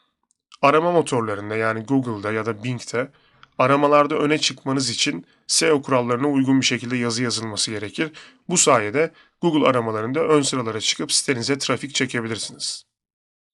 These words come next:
Anahtar kelime yer çekimi nedir?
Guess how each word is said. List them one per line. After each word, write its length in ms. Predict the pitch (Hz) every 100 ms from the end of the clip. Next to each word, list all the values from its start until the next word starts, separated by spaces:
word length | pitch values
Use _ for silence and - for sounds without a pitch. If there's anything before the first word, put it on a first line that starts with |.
| _ _ _ - -
Anahtar 460 | 180 175 135 143
kelime 360 | 117 123 117 151
yer 160 | 151 135
çekimi 420 | - - 117 117
nedir? 340 | 143 139 143